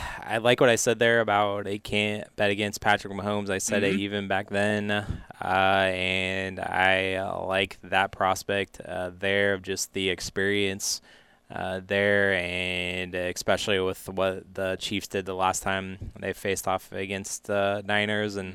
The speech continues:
Speaker 2: Mm-hmm.
Speaker 1: uh, the defense is, uh, superb, uh, there, and it's gonna come down to whether the forty-niners can make a mistake or not. If they beat themselves, then the Chiefs will take it,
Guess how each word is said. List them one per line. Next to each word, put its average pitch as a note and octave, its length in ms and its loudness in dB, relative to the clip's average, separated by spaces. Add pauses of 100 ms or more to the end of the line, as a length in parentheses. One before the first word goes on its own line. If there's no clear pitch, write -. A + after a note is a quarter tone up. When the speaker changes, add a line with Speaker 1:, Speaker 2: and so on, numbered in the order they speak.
Speaker 2:
Mm-hmm. G2 120 -14 (360)
Speaker 1:
uh, F#2 500 0
the F#2 400 -4
defense F#2+ 480 -6
is, F#2+ 260 -8
uh, F#2+ 60 -6
superb, G2+ 720 0 (320)
uh, F#2+ 220 2
there, G2+ 540 6
and F#2 320 -2
it's F2+ 140 -6
gonna A2 420 2
come A2 180 2
down G2+ 280 4
to F#2+ 260 0
whether F#2+ 320 0
the F#2 100 -2
forty-niners F#2+ 640 -2
can F#2+ 180 -8
make F#2+ 200 -4
a - 20 -10
mistake F#2 560 -4 (420)
or F#2 400 0
not. F2+ 360 -2
If F#2+ 120 -10
they G2 120 0
beat G2+ 180 -2
themselves, G#2 800 0 (200)
then F#2 640 -6 (340)
the F#2+ 100 -2
Chiefs - 340 -2
will G2 80 -4
take G#2 260 0
it, G#2 200 0